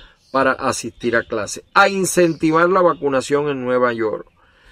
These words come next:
La Gran Manzana registra treinta y seis tirose-, tiroteos en una semana. La inseguridad.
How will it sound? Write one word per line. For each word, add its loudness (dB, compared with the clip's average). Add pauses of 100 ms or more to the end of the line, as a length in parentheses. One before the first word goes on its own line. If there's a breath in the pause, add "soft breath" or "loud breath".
(120 soft breath)
La 2
Gran 4
Manzana 4
registra 2
treinta 2
y -2
seis -2
tirose-, -2
tiroteos 0
en -6
una -2
semana. -2
La -2
inseguridad. -2